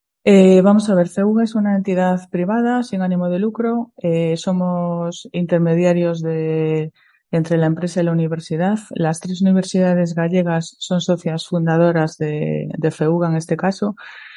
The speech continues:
Y uno, o sea, nuestros objetivos es, eh, el promover la, eh, la innovación, eh, y ayudar a contribu-, o sea, contribuir a la mejora competitiva de las empresas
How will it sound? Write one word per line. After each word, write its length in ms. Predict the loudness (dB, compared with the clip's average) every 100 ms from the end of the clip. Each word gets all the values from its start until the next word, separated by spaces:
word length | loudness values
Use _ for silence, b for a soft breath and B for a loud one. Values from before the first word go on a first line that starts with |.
| B 0
Y 480 | 6 8 8 8
uno, 320 | 8 8 6 4
o 120 | 2
sea, 180 | 0 0
nuestros 440 | -2 -2 -4 -2
objetivos 680 | -2 -2 0 0 0 0 0
es, 380 | 0 0 -2 -4
eh, 360 | -2 0 0 0
el 100 | -2
promover 540 | -2 -2 0 0 0
la, 560 | 0 0 0 0 -2 -4
eh, 640 | -4 -2 -2 -4 -6 -6 -10 -14 -20 _
la 140 | -4
innovación, 800 | -2 -2 -2 0 4 6 6 2 -2 B B B _
eh, 960 | 2 2 2 0 -2 -4 -6 -6 -8 -8
y 520 | -4 -2 -2 -2 -2
ayudar 560 | -2 -2 -2 0 2 2
a 240 | 2 0
contribu-, 360 | -2 -2 -2 -2
o 80 | -2
sea, 180 | -2 -2
contribuir 680 | 0 0 0 0 2 2 2
a 60 |
la 300 | 2 2 0
mejora 380 | -2 -2 -4 -4
competitiva 640 | -4 -4 -4 -4 -2 -2
de 80 | -2
las 180 | -2 -2
empresas 600 | -4 -2 -2 -2 -6 -8